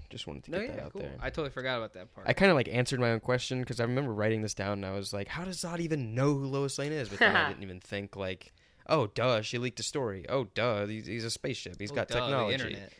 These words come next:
Speaker 1: Oh, duh, the internet."
Speaker 3: Oh, God,
Speaker 1: Yeah.
Speaker 3: the internet. He just Googled her.
Speaker 2: That internet, that internet, man, knows everything.
Speaker 1: It's always getting people into trouble.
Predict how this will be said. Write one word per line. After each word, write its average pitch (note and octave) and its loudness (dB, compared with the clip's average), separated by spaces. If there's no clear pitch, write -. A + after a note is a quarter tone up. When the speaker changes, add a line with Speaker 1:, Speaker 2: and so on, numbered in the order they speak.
Speaker 1:
Oh, A#2+ 4
duh, F2+ -4
the A#2 -2
internet." C#3+ 0
Speaker 3:
Oh, F#3 2
God, E3+ 2
Speaker 1:
Yeah. E3+ 0
Speaker 3:
the E3 -4
internet. G3+ 4
He A3+ -4
just C#4 -2
Googled D4 2
her. - -8
Speaker 2:
That D3 0
internet, C3 -4
that D3+ -6
internet, A#2 -8
man, G#2 -14
knows C#3 -10
everything. A2 -14
Speaker 1:
It's - -12
always A#2 0
getting G2 -4
people G2 -6
into F#2 -8
trouble. G2 -8